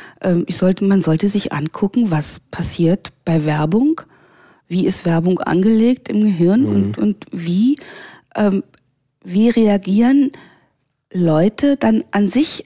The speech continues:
Speaker 1: auf, auf Reize? Äh, sind sie nicht, sind sie nicht an sich schon prädestiniert dazu, auch von Substanzen abhängig zu werden,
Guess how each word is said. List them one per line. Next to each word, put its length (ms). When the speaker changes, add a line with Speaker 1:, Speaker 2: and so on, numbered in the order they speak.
Speaker 1:
auf, 540
auf 360
Reize? 680
Äh, 260
sind 280
sie 120
nicht, 360
sind 260
sie 120
nicht 340
an 140
sich 320
schon 240
prädestiniert 840
dazu, 420
auch 160
von 200
Substanzen 560
abhängig 500
zu 180
werden, 380